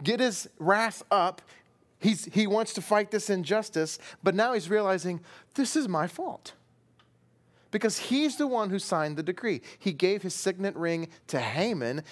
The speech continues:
and Haman stamped it. Xerxes passed it through, and this decree was sent to the known world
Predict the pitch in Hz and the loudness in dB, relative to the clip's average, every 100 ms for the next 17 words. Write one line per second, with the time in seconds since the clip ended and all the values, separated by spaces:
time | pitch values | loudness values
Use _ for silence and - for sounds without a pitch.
0 | - 165 165 196 226 170 165 - - - | -4 -2 0 0 0 -2 -4 -10 -12 0
1 | 196 214 202 160 170 - _ _ _ _ | 2 2 0 -2 -2 -10 _ _ _ _
2 | _ 117 123 190 - 214 202 - 190 196 | _ -2 0 0 0 -2 -2 0 0 0
3 | - 220 - 208 226 190 190 156 156 185 | -2 -6 -4 -2 0 0 -2 -2 0 -2
4 | - 180 - 208 190 175 190 185 - 165 | -4 -6 -2 -2 0 -2 -4 -4 -6 -4
5 | 165 165 180 190 175 202 175 151 | -2 0 0 -2 -2 0 0 0